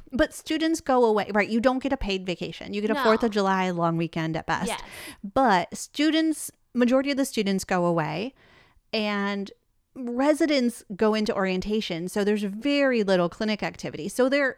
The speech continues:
Speaker 1: there is a little reset, but this time of year is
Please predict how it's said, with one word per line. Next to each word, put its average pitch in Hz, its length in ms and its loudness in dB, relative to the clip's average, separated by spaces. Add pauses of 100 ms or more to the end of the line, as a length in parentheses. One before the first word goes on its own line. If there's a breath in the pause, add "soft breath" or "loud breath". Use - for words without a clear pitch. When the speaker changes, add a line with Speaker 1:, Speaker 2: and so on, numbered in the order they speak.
Speaker 1:
there 277 340 -2
is 285 200 4
a 330 60 4
little 277 240 2
reset, 202 400 -4
but - 180 -4
this 214 240 0
time 214 320 -2
of 208 160 -2
year 175 460 -6
is 196 220 -2